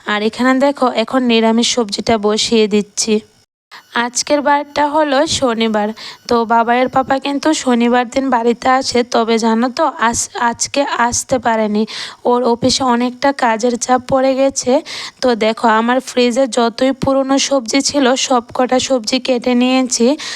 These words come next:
আর গাছেরও কয়েকটা সবজি ছিল, তো সব সবজি দিয়ে একটা নিরামিষ সবজি রান্না করছি।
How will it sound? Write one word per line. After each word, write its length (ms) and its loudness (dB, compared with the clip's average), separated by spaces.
আর 200 -2
গাছেরও 500 0
কয়েকটা 480 0
সবজি 400 0
ছিল, 260 0
তো 160 0
সব 320 0
সবজি 400 0
দিয়ে 240 2
একটা 260 -2
নিরামিষ 560 2
সবজি 340 0
রান্না 340 0
করছি। 480 -2